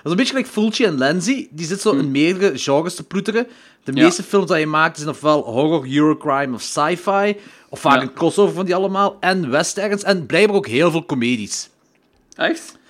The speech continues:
Speaker 1: Ja, van die sekscomedies in Italië.
Speaker 2: Ah, ja, ja, tuurlijk. Ja.
Speaker 1: Ze hem ook gemaakt hebben. Nu, van die horror is toch vooral Jelly waar hij zich, allee, ik weet niet echt. Want, eh, hij heeft ook dan die Jungle Cannibalen film gemaakt. En ook
Speaker 2: Mhm.
Speaker 1: die ene vis, visseksfilm, Island of the Fishman. Ik heb die nog niet gezien,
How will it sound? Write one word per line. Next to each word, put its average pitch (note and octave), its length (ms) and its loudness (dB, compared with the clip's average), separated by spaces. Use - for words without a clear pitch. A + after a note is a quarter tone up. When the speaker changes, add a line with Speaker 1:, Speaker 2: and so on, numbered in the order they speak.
Speaker 1:
Ja, D3 160 0
van F3 80 2
die F3+ 100 0
sekscomedies D#3+ 640 0
in C3+ 60 -6
Italië. C#3+ 380 2
Speaker 2:
Ah, D3 40 0
ja, C#3+ 200 2
ja, C3+ 260 2
tuurlijk. B2+ 320 -6
Ja. B2+ 100 -4
Speaker 1:
Ze A2+ 60 -8
hem A2 100 -14
ook G2+ 80 -18
gemaakt G2 300 -16
hebben. F#2+ 180 -16
Nu, G3+ 340 6
van E3 120 0
die D#3 80 6
horror G3 280 4
is G3 100 0
toch - 140 -12
vooral F3 340 -2
Jelly C3 440 -2
waar G3 100 -2
hij G3 140 -6
zich, G3+ 120 -8
allee, D4 200 0
ik C#4+ 100 -2
weet B3+ 200 2
niet F#4+ 120 0
echt. D#3+ 240 -2
Want, F3+ 320 2
eh, G3 80 2
hij F3+ 80 2
heeft G3+ 160 4
ook F3 100 -6
dan F#3+ 140 0
die D#3+ 100 -4
Jungle F#3+ 260 -2
Cannibalen A3 460 2
film B3 260 -2
gemaakt. A#3+ 380 -4
En F#3 260 -2
ook - 80 4
Speaker 2:
Mhm. - 60 0
Speaker 1:
die G#3 160 2
ene G3+ 300 2
vis, - 440 -2
visseksfilm, A2+ 880 -4
Island E3 220 -2
of D3 80 -10
the - 60 -18
Fishman. A2 500 -6
Ik G3 100 -4
heb F4 100 8
die F4 80 10
nog D#4+ 100 2
niet C#4+ 120 4
gezien, A#3 400 4